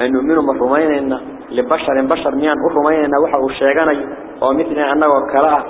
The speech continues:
وقومه والحال قومه من قرأوا الرب بن إسرائيل هانا والنبي الله موسى يا هارون لبشرين فقالوا وحي لهم نؤمن لبشرين لا بشر ميان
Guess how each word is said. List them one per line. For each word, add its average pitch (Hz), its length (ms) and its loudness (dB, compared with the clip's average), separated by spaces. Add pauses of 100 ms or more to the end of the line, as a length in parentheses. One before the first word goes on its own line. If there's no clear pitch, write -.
(260)
وقومه 143 600 2 (100)
والحال 135 480 0
قومه 143 320 4
من 143 180 2
قرأوا 151 320 4
الرب 156 200 0
بن 151 140 0
إسرائيل 147 320 2
هانا 151 300 2 (320)
والنبي 143 320 2
الله 156 140 4
موسى 151 420 0
يا 139 80 0
هارون 147 540 2 (200)
لبشرين 151 680 2 (400)
فقالوا 151 400 2
وحي 156 160 4
لهم 143 240 0
نؤمن 180 280 0
لبشرين 160 600 2
لا 151 220 4
بشر 156 380 -2 (380)
ميان 156 160 0